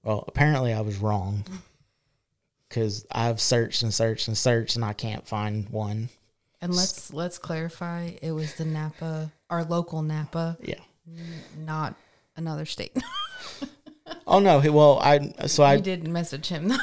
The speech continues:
Speaker 2: <laughs>
Speaker 1: we were on live, and I was like, "Hey, Brian, can, I need you to find me a part."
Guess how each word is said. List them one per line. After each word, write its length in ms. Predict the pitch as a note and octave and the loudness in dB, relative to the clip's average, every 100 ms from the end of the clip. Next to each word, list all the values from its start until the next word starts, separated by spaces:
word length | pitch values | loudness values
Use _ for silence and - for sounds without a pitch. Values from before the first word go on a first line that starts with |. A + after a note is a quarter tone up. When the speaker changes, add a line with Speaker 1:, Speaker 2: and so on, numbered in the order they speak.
| - | 0
Speaker 2:
<laughs> 80 | |
Speaker 1:
we 180 | D3 D#3 | 8 10
were 120 | D#3 | 10
on 200 | D3 D3 | 10 8
live, 500 | C#3 D3+ C#3 B2+ C3 - | 8 8 8 8 4 -2
and 180 | C3 B2+ | -2 0
I 120 | B2 | 0
was 160 | B2 B2 | 0 0
like, 180 | B2 | 0
"Hey, 160 | A#2+ C3 | 2 2
Brian, 480 | C3 C3 B2+ B2+ B2+ | 4 2 2 0 -2
can, 340 | - B2+ B2 - | -2 -2 -4 -6
I 140 | C3 | -4
need 280 | C3 C3+ C3 | 0 0 0
you 80 | B2+ | 0
to 180 | B2 A2+ | 0 -2
find 360 | - A#2+ B2 | -2 0 0
me 60 | A#2+ | 0
a 60 | A2 | -2
part." 480 | - - D#3+ - | -2 0 0 -2